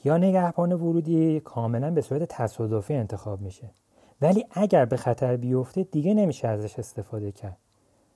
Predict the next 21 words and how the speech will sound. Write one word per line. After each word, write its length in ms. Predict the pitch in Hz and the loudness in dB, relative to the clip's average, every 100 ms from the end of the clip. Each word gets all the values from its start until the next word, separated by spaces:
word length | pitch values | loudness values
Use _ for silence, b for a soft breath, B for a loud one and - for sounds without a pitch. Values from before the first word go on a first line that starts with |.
| _ _ - | _ _ -4
باید 200 | 123 139 | 0 0
این 200 | 185 180 | 2 0
نکته 240 | 147 - 175 | 0 -2 -6
رو 40 | |
توجه 460 | - 139 123 120 170 | -2 2 4 4 4
داشته 400 | 156 117 - 175 | 4 4 2 2
باشیم 360 | 120 - 104 | 2 0 -8
که 120 | 98 104 | -4 -2
رله 340 | 107 113 110 | 2 4 2
ها 340 | 104 170 139 - b b | 2 0 0 -2 b b
از 140 | - 127 - | -2 -2 0
بین 320 | 151 180 196 | 0 2 0
شش 520 | 196 - 202 196 - 151 | -2 -4 -4 -4 -4 -2
هزار 360 | 127 147 180 | 2 4 4
نقطه 640 | 180 139 120 - 165 151 117 b b | 4 0 -2 -4 0 2 0 b b
کاملاً 800 | - 131 131 123 127 123 135 170 | -8 -4 0 0 0 0 -2 -2
به 200 | 180 139 | 0 -2
صورت 440 | 131 123 123 135 | -2 -2 -2 -2
تصادفی 680 | - 131 - 117 110 104 170 | -6 -6 -4 -4 -4 -4 -4
انتخاب 420 | 139 107 98 98 | -4 -6 -10 -10
می‌شن 260 | 107 - 123 | -12 -16 -20